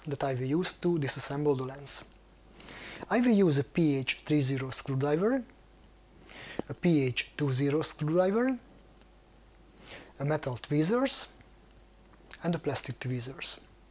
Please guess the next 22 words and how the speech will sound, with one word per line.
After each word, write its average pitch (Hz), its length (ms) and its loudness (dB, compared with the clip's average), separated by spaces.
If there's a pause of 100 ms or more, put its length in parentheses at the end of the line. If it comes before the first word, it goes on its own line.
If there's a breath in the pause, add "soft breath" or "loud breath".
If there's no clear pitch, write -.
(760 loud breath)
If - 160 -4
you're 269 160 6
interested 165 440 2
in 127 120 -4
buying 135 300 -2
them, 233 240 2 (500 loud breath)
then 139 120 0
the 135 120 4
links 220 420 4
are 147 240 2
in 147 100 0
the 135 40 0
description 131 560 -2
below. 131 300 0 (2000 loud breath)
Thank 220 180 0
you 262 60 0
very 147 160 6
much 156 280 -2
for 139 100 -4
watching 147 280 0
my 143 120 -2
video. 123 400 -6